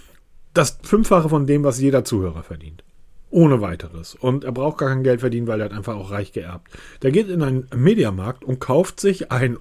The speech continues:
Oppo, nee, kein Oppo, ein Redmi, äh, die heißen so ähnlich wie die Samsung-Geräte. Ein Redmi Note ist das, glaub ich.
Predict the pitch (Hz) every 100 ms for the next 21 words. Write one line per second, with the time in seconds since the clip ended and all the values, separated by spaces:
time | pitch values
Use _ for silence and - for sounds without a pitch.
0 | - - - - - 143 - 170 165 143
1 | 131 139 127 123 127 110 110 117 120 123
2 | 120 - - - 113 180 165 180 165 165
3 | 160 165 - - - - - - 147 139
4 | 143 117 170 175 135 127 151 143 135 135
5 | 127 139 170 135 104 95 101 127 131 160
6 | 170 143 151 165 - 92 90 - 82 73
7 | 76